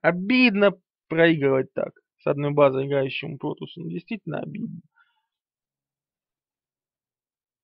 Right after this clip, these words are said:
Ладно, я думаю, Хелл соберется и сейчас сыграет так, как он умеет играть, потому что, ну, в первой игре, м, не показал, наверное, даже и, ну, половину, может быть, максимум своего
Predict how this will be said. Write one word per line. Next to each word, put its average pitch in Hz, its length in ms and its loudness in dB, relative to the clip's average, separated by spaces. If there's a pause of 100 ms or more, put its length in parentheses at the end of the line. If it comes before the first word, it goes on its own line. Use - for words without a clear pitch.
(1160)
Ладно, 185 340 12
я 180 80 12
думаю, 175 460 4
Хелл 190 320 8
соберется 180 720 4
и 143 320 0
сейчас 156 460 2
сыграет 143 440 4
так, 143 180 4
как 131 140 -10
он 143 120 -4
умеет 147 380 0
играть, 131 340 0
потому 131 280 -6
что, - 240 -12
ну, 135 140 -8 (500)
в - 40 -20
первой 180 340 8
игре, 170 300 6
м, 139 680 -10 (100)
не 160 200 2
показал, 180 540 8
наверное, 143 440 4
даже 135 300 2
и, 135 460 -6
ну, 190 100 -8
половину, 214 540 8
может 135 240 0
быть, 131 180 -2
максимум 139 720 2
своего - 460 -6